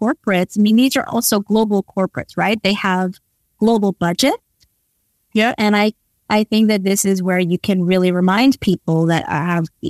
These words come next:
Speaker 1: uh, oversight of European budgets that there are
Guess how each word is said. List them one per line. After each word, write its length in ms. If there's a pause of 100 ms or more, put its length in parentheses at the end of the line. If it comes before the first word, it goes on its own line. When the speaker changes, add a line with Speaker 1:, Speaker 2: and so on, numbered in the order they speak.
(260)
Speaker 1:
uh, 200
oversight 420
of 140
European 480
budgets 460
that 240
there 300
are 200